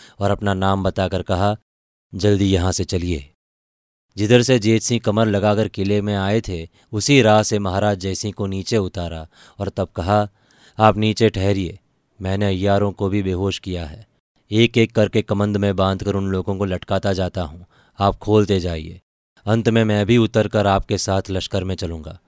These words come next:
महाराज जयसिंह ने खुश होकर इसे मंजूर किया। जीत सिंह ने लौटकर उस कोठरी की जंजीर खोली जिसमें बद्रीनाथ वगैरह चारों अय्यारों को फंसाया था। अपने नाक में लखलखे से तरकी हुई रुई डाल दी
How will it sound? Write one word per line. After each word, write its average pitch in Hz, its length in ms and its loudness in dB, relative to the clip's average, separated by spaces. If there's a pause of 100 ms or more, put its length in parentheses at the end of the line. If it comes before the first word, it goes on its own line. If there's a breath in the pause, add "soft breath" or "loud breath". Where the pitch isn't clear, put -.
(520)
महाराज 110 420 4
जयसिंह 101 360 0
ने 98 100 -2
खुश - 300 -4
होकर 98 280 -2
इसे 95 200 -4
मंजूर 92 460 0
किया। - 300 -14 (920)
जीत 117 260 4
सिंह 160 180 2
ने 160 100 4
लौटकर 120 460 2
उस 135 140 2
कोठरी 120 420 0
की 131 120 0
जंजीर 107 440 2
खोली 98 360 -2
जिसमें 104 320 -4
बद्रीनाथ 101 520 -2
वगैरह 98 380 0
चारों 98 420 0
अय्यारों 98 440 -2
को 113 120 -4
फंसाया 87 460 -6
था। 87 240 -14 (600)
अपने 110 280 0
नाक 104 300 2
में 101 140 -2
लखलखे 107 500 0
से 117 120 -2
तरकी 101 380 -2
हुई 95 280 -2
रुई 104 260 2
डाल 90 300 -2
दी 80 200 -14